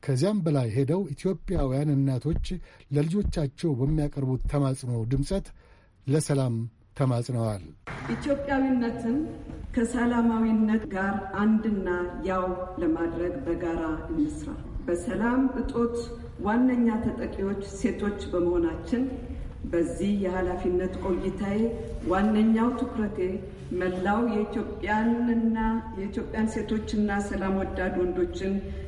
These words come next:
Speaker 2: እንዲሁም በመላው ዓለም የሚገኙ ሰላም ወዳድ የሆኑትን ሁሉ ከጎናችን በማሰለፍ ሰላም በማስፈን ላይ እንድንረባረብ ማድረግ ይሆናል።
Speaker 1: ፕሬዚዳንቷ ሰላም እንዲሁ የሚቆም ወይም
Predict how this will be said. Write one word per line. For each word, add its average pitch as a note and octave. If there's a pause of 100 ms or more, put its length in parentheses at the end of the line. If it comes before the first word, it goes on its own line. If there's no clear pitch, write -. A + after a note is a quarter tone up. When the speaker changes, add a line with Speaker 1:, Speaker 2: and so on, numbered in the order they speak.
(100)
Speaker 2:
እንዲሁም G3+ (460)
በመላው G3 (100)
ዓለም F3
የሚገኙ E3 (180)
ሰላም D#3+
ወዳድ E3+
የሆኑትን E3
ሁሉ A#3+ (460)
ከጎናችን F3 (100)
በማሰለፍ D3+ (540)
ሰላም D#3+
በማስፈን D3
ላይ D4+ (160)
እንድንረባረብ D4+ (300)
ማድረግ C#4+
ይሆናል። C4+ (440)
Speaker 1:
ፕሬዚዳንቷ E3+ (260)
ሰላም E3+
እንዲሁ D3+
የሚቆም D#3
ወይም C#3+